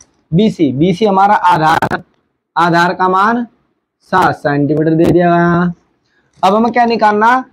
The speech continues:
एसी निकालना, यानी कि कर्ण निकालना। कर्ण निकालने के लिए हमारे पास में formula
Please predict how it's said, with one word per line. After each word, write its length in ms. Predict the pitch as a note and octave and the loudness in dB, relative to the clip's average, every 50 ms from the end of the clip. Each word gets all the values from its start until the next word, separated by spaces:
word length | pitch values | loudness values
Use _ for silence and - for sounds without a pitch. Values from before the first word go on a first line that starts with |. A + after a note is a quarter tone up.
| _ _ _ _ - | _ _ _ _ -2
एसी 300 | G3+ A3+ A#3+ - B3 A#3+ | 0 0 0 0 0 -2
निकालना, 340 | A3+ A3 - F3 E3 E3 F3 | -2 0 0 0 0 0 0
यानी 160 | F#3+ G#3+ A3 | 0 0 0
कि 100 | A#3+ C4 | 0 0
कर्ण 200 | B3+ - A3+ A3+ | -2 -2 0 0
निकालना। 460 | A3 G#3 F3 E3 D3+ C#3+ C#3+ D3 D3+ D3+ | 2 2 2 0 0 0 0 0 -2 -2
कर्ण 260 | - G#3 A3 A3+ A#3 | 0 0 0 0 0
निकालने 400 | A#3+ A3+ A3+ A3 G#3+ A3 A3 G#3+ | 0 0 0 0 0 0 0 0
के 60 | A3 | 0
लिए 100 | A3 A3+ | 0 0
हमारे 200 | G#3+ G3+ G3 G#3 | 2 2 0 0
पास 240 | F#3 G#3+ G#3 G3 - | 0 -2 -2 -2 -4
में 80 | A3+ A3 | -8 -8
formula 680 | - - F#3 G3 G3 G#3 G3+ F#3 E3 E3 F3+ F#3+ A3 | -4 -2 -2 0 0 0 0 0 0 0 0 0 -2